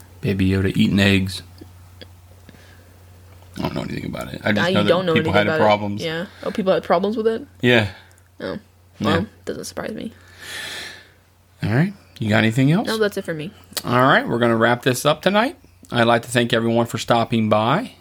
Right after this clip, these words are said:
Speaker 1: and listening to our thirty-first episode. We do deeply, deeply appreciate it more than you can imagine. And of course, best way you can say you love us is to give us that five-star review on iTunes or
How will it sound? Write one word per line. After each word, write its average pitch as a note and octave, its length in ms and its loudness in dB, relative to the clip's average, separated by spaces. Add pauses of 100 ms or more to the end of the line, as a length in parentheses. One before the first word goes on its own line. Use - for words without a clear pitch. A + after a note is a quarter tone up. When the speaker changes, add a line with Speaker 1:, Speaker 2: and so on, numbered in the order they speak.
Speaker 1:
and G#2+ 180 0
listening C3 320 2
to B2 100 -2
our G#2 100 2
thirty-first G#2+ 600 0
episode. C#3+ 560 0 (180)
We G#2+ 160 2
do G2+ 180 2
deeply, G2+ 440 -2
deeply A#2+ 540 0 (200)
appreciate B2 540 0
it E3 40 -2
more A2 220 2
than A2 120 0
you G#2+ 120 0
can G#2 140 -2
imagine. A2 520 0 (640)
And A2 120 2
of G#2+ 100 -2
course, A#2 400 0
best A2 300 0
way G#2+ 100 4
you G#2+ 100 2
can G2+ 120 -4
say G#2+ 160 0
you G2+ 160 2
love G#2 180 4
us E3+ 240 -2
is B2+ 60 -10
to A#2 120 -2
give G#2 200 2
us G#2 140 -2
that - 180 0
five-star G#2 560 2
review G2+ 260 0
on C3+ 100 2
iTunes B2+ 560 0
or G2+ 280 0